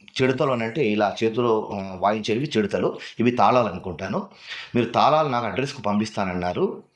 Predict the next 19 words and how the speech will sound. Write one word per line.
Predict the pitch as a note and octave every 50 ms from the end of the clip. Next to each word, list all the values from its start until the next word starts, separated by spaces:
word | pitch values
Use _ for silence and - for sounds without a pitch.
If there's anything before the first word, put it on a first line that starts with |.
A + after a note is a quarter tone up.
| _ - - - - - - - - -
మీ | A2 C3 D3+ D#3 D3 D3 C#3+ C3
వీడియోల | G#2+ A2+ C3+ E3+ G3 G#3 G3 F#3
కింద | F#3 - D3+ D3+ D3+ D#3 B2+ A2 A#2 C3+ D#3 D3+ D3+ - _ _ _ _ _ _ -
"ఆహా | G#2+ A#2 C3+ C#3 D3 D#3 D#3+
అక్క, | D3+ C#3+ A#2 A2 - -
ఓహో | C#3 C3+ B2 A#2 B2+ C#3+ C#3+ C#3 D3 D#3
అక్క, | D3 B2+ A#2 - C#3 C3+ B2+
సత్యభామ | B2 B2+ G#2+ A2+ C#3 C3 B2+ C#3 D3 D3 C3+
గారు | C#3+ C#3+ C3+ B2+
జై" | G#2+ G#2 A#2+ C3+ C#3+ C#3+ C#3 C3+
అంటూ | B2 A#2 A2+ B2+ B2 G#2+ G#2+ B2+ - G#2+ - - - -
కామెంట్లు | - A#2 B2+ C3 B2+ A#2+ A#2+
రాస్తున్నారు | G2+ G#2 G#2 - - A2+ A2 G#2 F#2+
చూడండి, | E2+ F#2+ E2+ D#2+ F2+ F2 F#2 C3 F3 C#3+ F#2+ - - - - - _ _ _ _ _ -
దాన్ని | G2+ G#2 G#2+ A2 A#2+ C#3 D3+
భజన | C3 F#2+ G2+ G#2+ G#2 F#2+ G2+ F#2+ G2 G#2+ A2 A2+ G#2+ G2 - - - _ - -
అంటారు. | G#2+ G#2 G2+ F#2+ E2+ - - _ _ _ _ _ _ _ _ _ - - - _ -
భజన | - - F2 G2 A#2 A#2
అని | B2 A2 G2 G2+ D#3 G#3 A3 G#3+ -